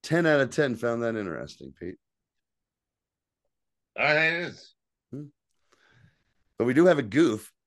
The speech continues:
Speaker 1: and I don't know where this comes from. The U S S Voyager was made into a museum on the Presidio in San Francisco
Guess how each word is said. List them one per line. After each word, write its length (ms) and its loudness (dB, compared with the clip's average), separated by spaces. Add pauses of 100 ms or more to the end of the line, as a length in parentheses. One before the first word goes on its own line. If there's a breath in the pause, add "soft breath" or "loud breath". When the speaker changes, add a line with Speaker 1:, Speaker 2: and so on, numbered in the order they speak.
Speaker 1:
and 80 -10
I 60 0
don't 100 0
know 80 0
where 200 2
this 180 -4
comes 280 -6
from. 260 -8 (420 soft breath)
The 80 -2
U 160 2
S 160 0
S 140 0
Voyager 600 -2
was 160 -6
made 200 -2
into 180 -2
a 60 -2
museum 520 -4
on 80 -4
the 80 -6
Presidio 680 -4
in 80 -8
San 240 -8
Francisco 600 -6